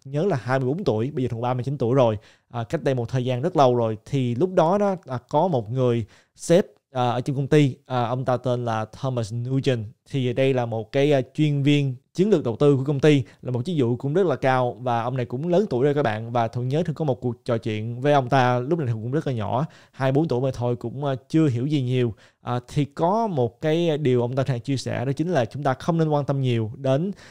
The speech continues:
à, tiền cần bao nhiêu để có thể giải quyết vấn đề, tại vì chính phủ Hoa Kỳ, Fed vẫn sẽ tiếp tục in và họ muốn in bao nhiêu cũng được. Lúc đó Thuận cảm thấy là ông này có biết ông đang nói gì không vậy? Tại vì làm sao mà có chuyện chính phủ Hoa Kỳ muốn in bao nhiêu thì in được,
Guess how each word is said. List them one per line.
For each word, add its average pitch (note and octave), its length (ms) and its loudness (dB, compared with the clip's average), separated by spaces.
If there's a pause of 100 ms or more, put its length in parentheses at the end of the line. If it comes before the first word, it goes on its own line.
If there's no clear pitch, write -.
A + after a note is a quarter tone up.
(120)
à, A#2+ 200 -2 (200)
tiền C3 380 2 (360)
cần C#3 240 0
bao C#3 140 4
nhiêu C#3+ 340 2
để A#2 120 -2
có B2+ 100 -2
thể C3+ 60 2
giải A2+ 140 -2
quyết D#3 180 2
vấn E3 120 0
đề, A2+ 220 4 (120)
tại A#2+ 160 -2
vì A#2 240 -2 (220)
chính G3 180 -4
phủ B2+ 220 -2
Hoa B2+ 160 -2
Kỳ, A2+ 300 -4 (280)
Fed E3 140 4 (140)
vẫn A2 160 -6
sẽ B2+ 140 -8
tiếp E3+ 180 -4
tục E3+ 200 -6
in D3 200 0 (320)
và A#2+ 120 0
họ A2 180 -4
muốn C#3+ 140 -2
in C#3+ 120 -2
bao C3+ 100 0
nhiêu C3 140 -2
cũng D#3 140 -2
được. A#2 280 0
Lúc E3 120 -4
đó F#3 100 4
Thuận C#3+ 140 -2
cảm B2 160 -2
thấy D3 160 -2
là A#2+ 240 0
ông B2 220 -6
này A#2 120 -4
có C3+ 120 -4
biết D3+ 100 0
ông C3+ 120 0
đang B2+ 140 -2
nói C3 200 -6
gì C3+ 80 -2
không A#2 120 -2
vậy? A2 180 -4
Tại A#2 140 -2
vì A#2 220 -2 (260)
làm A#2+ 200 -2
sao C3 180 0
mà A#2+ 80 -6
có D3 100 0
chuyện A#2 460 -6 (300)
chính E3+ 160 2
phủ D#3 120 -2
Hoa C#3 100 2
Kỳ C3 200 -2
muốn C3+ 120 -2
in C#3+ 100 0
bao C3+ 80 0
nhiêu C3 140 0
thì B2+ 100 -4
in C3 160 -2
được, A#2 320 -2